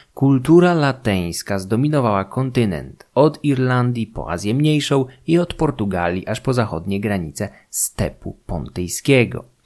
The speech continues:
Nie powstało naturalnie żadne zjednoczone państwo, a ludzie zamieszkujący na obszarze kultury lateńskiej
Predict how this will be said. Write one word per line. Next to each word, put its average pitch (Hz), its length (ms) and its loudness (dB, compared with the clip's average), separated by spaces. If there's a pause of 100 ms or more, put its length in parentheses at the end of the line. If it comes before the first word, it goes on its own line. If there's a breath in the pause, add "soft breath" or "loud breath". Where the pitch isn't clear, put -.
(420 loud breath)
Nie 127 120 2
powstało 165 480 0
naturalnie 120 580 0
żadne 107 500 0
zjednoczone 98 680 -4
państwo, 127 580 -2
a 135 80 -2
ludzie 151 300 0
zamieszkujący 120 680 -2
na 104 160 -2
obszarze 90 400 -8
kultury 101 440 -4
lateńskiej 127 640 -2